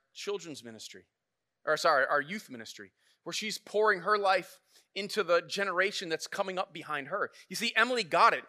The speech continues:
It's not just about Emily. God saved Emily because of what he wanted Emily to do in the lives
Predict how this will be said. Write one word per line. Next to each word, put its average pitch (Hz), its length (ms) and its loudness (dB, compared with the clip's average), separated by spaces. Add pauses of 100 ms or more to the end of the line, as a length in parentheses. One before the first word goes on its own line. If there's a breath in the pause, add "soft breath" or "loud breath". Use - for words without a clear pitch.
(120 soft breath)
It's 190 180 -4
not 226 260 4
just 196 420 2 (140 soft breath)
about 185 340 8
Emily. 175 480 0 (1300 soft breath)
God 233 380 10
saved 233 420 4
Emily 220 380 4
because 202 340 0
of 214 120 4
what 226 220 4
he 226 120 -4
wanted 214 380 6
Emily 254 340 4
to 214 160 -6
do 202 240 -6
in 214 120 -4
the 208 60 2
lives 220 540 8